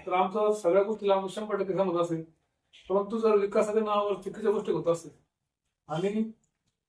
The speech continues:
नगर पालिकेमध्ये पुन्हा काही भोंगळ होत असेल तर आम्ही त्याला शंभर टक्के सगळे विरोध करणार आहोत. आणि त्यासाठी तुमच्या सगळ्या पत्रकार मित्राची आम्हाला गरज पडणार आहे. आणि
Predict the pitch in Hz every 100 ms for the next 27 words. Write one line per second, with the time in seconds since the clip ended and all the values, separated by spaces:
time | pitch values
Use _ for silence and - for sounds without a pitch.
0 | _ 156 170 202 196 202 175 170 180 190
1 | 202 202 151 - - - 190 202 208 170
2 | 160 175 190 185 165 170 151 - 175 175
3 | 170 190 180 196 190 175 170 165 170 -
4 | 185 - 170 170 165 147 - _ _ _
5 | _ 156 156 214 202 190 190 196 165 175
6 | 180 190 185 190 185 170 185 185 196 151
7 | 156 - 147 - 170 175 170 190 190 190
8 | 185 175 - - - 156 196 214 220